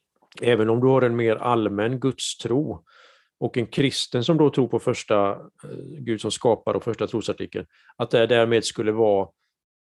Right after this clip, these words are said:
mm, liksom en, en, en, en stor likhet mellan förståelsen av skapelsen.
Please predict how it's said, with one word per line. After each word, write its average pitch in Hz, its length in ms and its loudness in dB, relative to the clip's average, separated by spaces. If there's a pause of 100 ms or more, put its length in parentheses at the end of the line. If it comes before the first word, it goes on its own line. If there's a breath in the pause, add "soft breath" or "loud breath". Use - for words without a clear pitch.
(200)
mm, 139 360 -20
liksom 117 240 -8
en, 107 160 -8
en, 110 280 -12
en, 110 200 -6
en 113 260 -10
stor 120 240 0
likhet 147 840 0
mellan 135 260 0
förståelsen 113 800 0
av 123 180 0
skapelsen. 98 800 -2